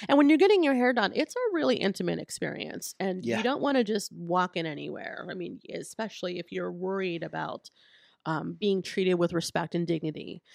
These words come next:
Speaker 1: So businesses can get those stickers. There's tons, again, tons of places that you can always ask me, and I'll help someone find them if they want them. But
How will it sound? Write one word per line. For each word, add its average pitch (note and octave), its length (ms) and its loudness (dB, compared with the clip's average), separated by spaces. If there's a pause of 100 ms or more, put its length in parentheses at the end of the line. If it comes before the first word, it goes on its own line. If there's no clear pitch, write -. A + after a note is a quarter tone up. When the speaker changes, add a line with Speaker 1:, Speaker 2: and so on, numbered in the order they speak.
(120)
Speaker 1:
So A3+ 180 8
businesses C#4 500 4
can F#3+ 200 2
get G3 180 6
those D3+ 180 0
stickers. - 420 -2
There's E3+ 160 0
tons, D3+ 300 -4
again, E3 380 2
tons D#3 240 -2
of D3+ 60 -6
places E3 400 -6
that D#3 220 -6 (260)
you F#3 100 -12
can F#3 120 0
always D3+ 200 0
ask D3+ 240 -2
me, E3+ 100 -6
and E3+ 80 -4
I'll E3+ 100 -2
help E3+ 220 -2
someone - 280 -6
find - 260 -8
them - 100 -6
if E3 120 -8
they D3+ 100 -6
want D#3+ 240 -8
them. F3+ 300 -10
But E3 180 -8